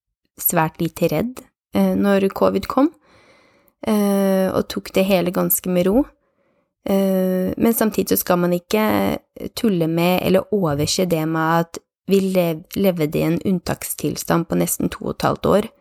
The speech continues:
eh, hvorpå vi i Norge ble fratatt friheten vår, vi fikk ikke gjort det vi vanligvis gjør, og det å kjenne på det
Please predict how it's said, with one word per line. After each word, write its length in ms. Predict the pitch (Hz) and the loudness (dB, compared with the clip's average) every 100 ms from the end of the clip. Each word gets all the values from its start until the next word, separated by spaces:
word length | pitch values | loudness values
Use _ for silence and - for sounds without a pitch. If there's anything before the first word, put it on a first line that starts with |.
| _ _ _ _ _ _ _ 190 | _ _ _ _ _ _ _ 0
eh, 460 | 180 180 180 180 175 | 2 4 4 2 2
hvorpå 380 | 175 180 185 180 | 0 2 0 0
vi 140 | 165 170 | 0 2
i 40 | |
Norge 300 | 175 165 165 | 0 -2 -4
ble 380 | 170 165 165 160 | -2 -2 0 -4
fratatt 460 | - 160 - 156 - | -2 -2 -2 -4 -4
friheten 640 | - 226 214 202 208 202 | -2 2 2 0 -2 0
vår, 320 | 196 196 196 190 | 2 2 2 -2
vi 120 | 180 | -4
fikk 260 | 165 - | -6 -6
ikke 180 | 165 185 175 | -2 0 0
gjort 180 | - | -2
det 80 | 165 | -2
vi 120 | 175 180 | 0 0
vanligvis 640 | 165 156 156 165 165 - - - | 0 0 -2 -2 -2 -4 -8 -2
gjør, 420 | 180 175 226 240 - - - - - | 2 4 4 2 -2 -20 -20 -12 -2
og 160 | 190 | 0
det 80 | 180 | 2
å 80 | 180 | 2
kjenne 520 | - 196 170 156 147 | 2 2 0 0 -2
på 120 | - 185 | -2 0
det 160 | 165 | 0